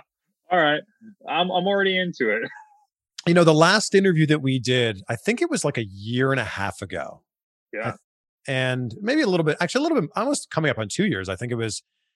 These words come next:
Speaker 2: you guys were doing the tapings in Hollywood,
Speaker 1: L A.
Speaker 2: California.
Speaker 1: Yeah.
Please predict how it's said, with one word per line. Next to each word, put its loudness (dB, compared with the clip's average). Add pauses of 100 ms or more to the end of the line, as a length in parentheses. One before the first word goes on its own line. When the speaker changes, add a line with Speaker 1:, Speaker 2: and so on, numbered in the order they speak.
(240)
Speaker 2:
you -10
guys 2
were 2
doing 2
the -4
tapings -2
in -4
Hollywood, -4
Speaker 1:
L -4
A. 0
Speaker 2:
California. 0 (100)
Speaker 1:
Yeah. 0